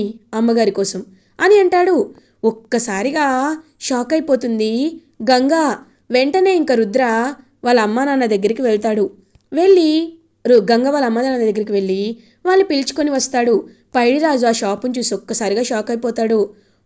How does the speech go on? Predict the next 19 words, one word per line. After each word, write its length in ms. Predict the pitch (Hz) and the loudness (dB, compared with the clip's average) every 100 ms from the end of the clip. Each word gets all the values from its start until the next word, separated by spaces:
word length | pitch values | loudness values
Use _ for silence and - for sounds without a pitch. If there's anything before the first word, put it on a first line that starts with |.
| - | -4
"అమ్మో, 380 | 220 196 196 226 339 269 - _ _ - | -2 0 0 2 2 -2 -6 _ _ -4
ఎంత 360 | 220 214 226 | -2 -2 -2
పెద్ద 180 | 208 185 | -2 -4
కిరాణా 440 | 196 202 190 226 | -4 -2 -2 -2
షాపో, 560 | 277 320 302 311 285 - - _ _ | -2 -2 -2 0 0 -2 -10 _ _
ఈ 140 | 269 220 | -2 0
బస్తీ 400 | 196 196 - 220 | -2 -2 -4 -2
వాళ్ళందరూ 580 | 196 202 240 277 320 | 0 -2 -2 -2 0
నా 300 | 311 208 220 | 0 -2 -2
దగ్గరికే 400 | 285 294 294 320 | -4 -4 -4 -2
వచ్చి 240 | 311 269 - | 0 0 -2
కొంటారు. 560 | 277 247 247 233 220 - _ _ _ | -4 -2 0 0 0 -6 _ _ _
అప్పుడు 680 | 233 220 208 214 320 359 233 - _ | -4 -2 0 2 4 2 0 -10 _
నాకు 280 | 240 214 208 | -4 -4 -2
బాగా 720 | 185 202 220 247 320 285 240 | -6 -4 -4 -2 -2 -2 -2
తాగడానికి 640 | 302 - 254 330 320 285 311 | -4 -6 -6 -2 -2 -2 -4
డబ్బులొస్తాయి" 720 | 226 226 262 294 - 269 - - _ - | -2 -2 0 0 0 -2 -2 -10 _ -2
అని 100 | 370 403 | 2 2
చెప్పి 240 | 392 349 | 2 0